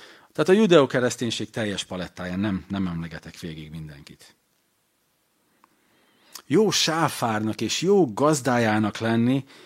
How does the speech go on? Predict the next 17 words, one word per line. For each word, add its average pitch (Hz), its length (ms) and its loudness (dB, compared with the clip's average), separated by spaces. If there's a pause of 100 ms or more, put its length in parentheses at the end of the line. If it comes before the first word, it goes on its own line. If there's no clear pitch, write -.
(380)
Mindannak, 139 520 8
amit, 117 500 0 (880)
amit 117 320 -6
kap 135 240 -4
az 120 140 -2
egyház, 131 800 -6 (300)
akár 120 340 -6
a 104 60 -8
tagoktól, 110 720 -4
akár 101 360 -8
külső 117 420 0
támogatóktól, 107 920 -4
akár 107 260 -6
állami 131 380 2
támogatásoktól, 101 1160 -4 (840)
nagyon 101 340 -6
nehéz. 82 640 -10